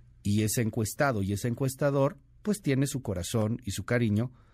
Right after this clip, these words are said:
con la jefa de gobierno. Por eso le dicen la favorita. Es Claudia Sheinbaum, la que le dice a Ebrard, "Cálmate, no comas ansias". La misma que lanza un día sí y al otro también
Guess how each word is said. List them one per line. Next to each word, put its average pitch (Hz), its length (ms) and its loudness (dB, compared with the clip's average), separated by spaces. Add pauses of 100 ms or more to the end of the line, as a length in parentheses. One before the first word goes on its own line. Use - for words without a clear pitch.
(200)
con 180 120 0
la 180 60 0
jefa 208 220 -2
de 185 60 0
gobierno. 226 440 -2 (440)
Por 180 160 0
eso 214 140 0
le 135 80 2
dicen 139 180 0
la 110 80 -2
favorita. 98 560 -4 (240)
Es 202 160 0
Claudia 208 340 0
Sheinbaum, 156 440 0 (300)
la 143 140 2
que 170 100 -4
le 160 120 2
dice 214 240 -2
a 190 40 2
Ebrard, 190 340 0 (120)
"Cálmate, 226 800 0 (160)
no 202 200 0
comas 208 360 0
ansias". 202 580 0 (400)
La 90 180 -4
misma 143 440 2 (500)
que 143 400 0
lanza 175 680 0
un 160 180 2
día 165 180 2
sí 190 220 0
y 170 100 0
al 143 140 2
otro 160 220 -4
también 160 520 0